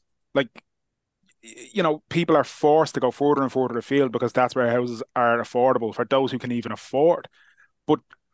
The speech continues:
my anger with the government over all these things and all that, like, when I looked in at the alternatives, I'm not exactly inspired with hope. And I think that's part of why this misplaced anger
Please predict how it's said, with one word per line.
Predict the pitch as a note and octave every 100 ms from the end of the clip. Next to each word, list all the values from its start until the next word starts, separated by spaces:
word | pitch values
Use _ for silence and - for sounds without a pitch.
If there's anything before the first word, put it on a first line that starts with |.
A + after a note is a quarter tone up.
| _ _ _ _ _ _ _ _
my | F#3 C#3 C#3+ F3+
anger | E3 D3+
with | B2+ A#2+
the |
government | B2 A#2+ B2
over | B2 A#2 A#2+
all | A#2
these | A2+ G#2
things | A#2 A#2
and | A#2
all | A2+
that, | A#2 C3
like, | A#2 - -
when | C3
I | C3+
looked | D3+ C3 C3+ - C3
in | A#2+ A2+ G#2 _ _ -
at | B2
the | A#2+ A2+
alternatives, | G2+ - - D3+ G#3 G#2+ G2+ - - _ _ _ _ _ _ _ -
I'm | A3+
not | A3+ D4+
exactly | D#3 E3 - C3
inspired | - - C3+ C3+
with | A2
hope. | G#2 - - _ _ _ _ _ _ _ _
And | D3+ C#3+
I | C#3+
think | C3+ D#3 -
that's | D#3 F3+ - - -
part | - D#3 D#3
of | B2+ C3
why | C#3+ C#3
this | C3 -
misplaced | C3 C#3 - C3+ A#2+ -
anger | B2+ C#3 C3 G#2